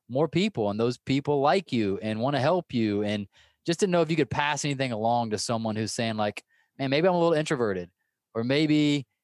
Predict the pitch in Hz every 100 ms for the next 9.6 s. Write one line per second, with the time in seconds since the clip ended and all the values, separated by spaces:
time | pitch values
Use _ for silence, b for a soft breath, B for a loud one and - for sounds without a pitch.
0 | _ 127 127 127 113 123 113 143 147 -
1 | _ - 156 135 120 127 151 - 135 120
2 | 120 143 131 127 131 117 110 - 139 131
3 | 127 127 127 110 - _ _ _ 117 135
4 | 156 - 160 151 127 123 - 131 123 131
5 | 123 117 117 117 120 120 110 104 101 110
6 | 107 - 143 123 117 117 123 117 117 -
7 | 170 156 143 131 131 131 - b b b
8 | _ _ 113 110 110 120 120 123 127 123
9 | 120 117 117 120 113